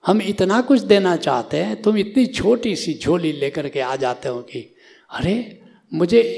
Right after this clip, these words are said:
टन भर का सामान देना है तुमको, तुम एक इतनी छोटी झोली लेकर के। इसीलिए मैंने ट्वीट किया कि अपनी झोली फैलाओ,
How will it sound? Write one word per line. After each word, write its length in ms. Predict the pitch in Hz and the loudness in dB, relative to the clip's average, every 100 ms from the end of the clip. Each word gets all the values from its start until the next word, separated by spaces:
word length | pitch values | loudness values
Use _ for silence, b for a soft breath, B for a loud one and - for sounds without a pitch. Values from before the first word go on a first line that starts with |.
| - - - _ | -8 -12 -16 _
टन 240 | 202 254 247 | 4 6 6
भर 220 | 196 220 | 4 4
का 160 | 220 | 2
सामान 480 | 185 190 180 185 185 | 2 0 0 0 0
देना 280 | 165 165 165 | 0 0 0
है 120 | 160 | -4
तुमको, 440 | 160 147 151 208 208 | -4 -8 0 2 2
तुम 240 | 214 190 | 2 2
एक 260 | 151 - - | 2 -2 -8
इतनी 260 | 127 120 170 | -4 -4 -6
छोटी 460 | - 170 - 107 | -6 -6 -4 -4
झोली 300 | 101 165 202 | -2 -2 -2
लेकर 300 | 196 - 196 | -2 -4 -6
के। 180 | - - - b b b - | -10 -14 -20 b b b -8
इसीलिए 400 | 120 - 208 190 | -4 -2 -2 -2
मैंने 280 | 131 127 127 | -4 -8 -10
ट्वीट 380 | - 127 127 - | -8 -8 -8 -4
किया 340 | 123 131 147 b b b _ | -2 -2 -4 b b b _
कि 80 | 147 | -6
अपनी 280 | 123 - 131 | -6 -8 -12
झोली 380 | - 151 156 131 | -8 -6 -6 -6
फैलाओ, 760 | 135 127 131 170 175 151 - | -6 -4 -2 -2 -4 -8 -16